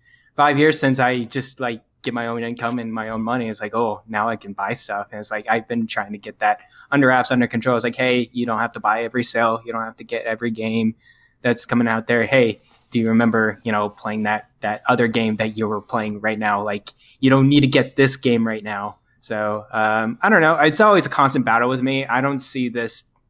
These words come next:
um, affecting me anyway, though.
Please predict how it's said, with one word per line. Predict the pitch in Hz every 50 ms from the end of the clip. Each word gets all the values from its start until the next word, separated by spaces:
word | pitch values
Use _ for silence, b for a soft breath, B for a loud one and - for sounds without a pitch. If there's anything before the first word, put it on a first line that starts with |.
| _ _ _ _
um, | - 117 117 117 113 113 113 -
affecting | 113 - - 131 123 - - 135 120 127
me | 127 123 127 123 123 _ _ _ _
anyway, | - 120 113 113 110 104 101 101 104 104 - _ _ _ _ _ _ _ _ -
though. | 104 101 98 101 98